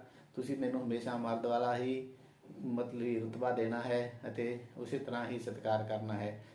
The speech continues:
ਤਾਂ ਜੋ ਕਿਸੇ ਨੂੰ ਪਤਾ ਨਾ ਲੱਗ ਸਕੇ।" ਉਹਨਾਂ ਨੇ ਕਿਹਾ, "ਚਲੋ ਠੀਕ ਹੈ।" ਉਸਨੇ ਜੋ ਚਾਦਰ ਸੀ ਆਪਣੇ ਲੱਕ ਨਾਲ ਬੰਨ੍ਹ ਲਈ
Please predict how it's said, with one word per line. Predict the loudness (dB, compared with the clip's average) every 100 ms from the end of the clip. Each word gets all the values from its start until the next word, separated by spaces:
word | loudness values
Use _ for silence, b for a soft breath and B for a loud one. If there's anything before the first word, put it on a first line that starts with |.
| B
ਤਾਂ | -2 0
ਜੋ | 2 0
ਕਿਸੇ | -2 -2 -2
ਨੂੰ | -2
ਪਤਾ | -4 0 0
ਨਾ | 2 0
ਲੱਗ | 0 0
ਸਕੇ।" | -2 -4 -4 -6 -10 -20 -20 -20 B B B -8
ਉਹਨਾਂ | -2 0 0
ਨੇ | -2
ਕਿਹਾ, | 0 -2
"ਚਲੋ | 0 -2 0
ਠੀਕ | 0 -2 0
ਹੈ।" | 0 0 B B -8 -4
ਉਸਨੇ | -2 0 0 -2 -4 -6
ਜੋ | -4 0
ਚਾਦਰ | 0 2 2 0
ਸੀ | 0 -2 -2
ਆਪਣੇ | -6 -4 -2
ਲੱਕ | 0 0 -2
ਨਾਲ | -2 0
ਬੰਨ੍ਹ | 0 -2 0
ਲਈ | 0 -2